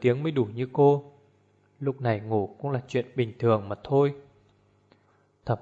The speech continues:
Quân Tắc khẽ thở dài trong lòng, dịu dàng bế Tiêu Tinh vào phòng ngủ. Vừa vào phòng ngủ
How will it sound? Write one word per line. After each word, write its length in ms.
Quân 160
Tắc 220
khẽ 120
thở 180
dài 400
trong 180
lòng, 260
dịu 260
dàng 360
bế 420
Tiêu 200
Tinh 180
vào 100
phòng 260
ngủ. 300
Vừa 300
vào 160
phòng 240
ngủ 280